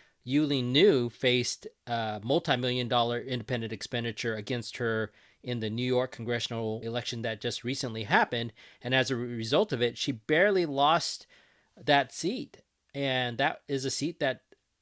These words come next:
represented both of New York's Chinatowns and should have been represented by a Chinese American. But because of the outrageous spending by independent dark money groups,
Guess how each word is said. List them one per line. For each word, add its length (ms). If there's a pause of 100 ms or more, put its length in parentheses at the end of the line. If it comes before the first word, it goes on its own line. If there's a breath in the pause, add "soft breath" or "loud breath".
(140)
represented 640
both 340 (100)
of 300
New 100
York's 460
Chinatowns 840
and 180
should 280
have 160
been 220
represented 680
by 420 (100)
a 60
Chinese 420
American. 540 (420 soft breath)
But 400
because 520
of 420
the 140
outrageous 480
spending 420
by 220
independent 580
dark 220
money 220
groups, 440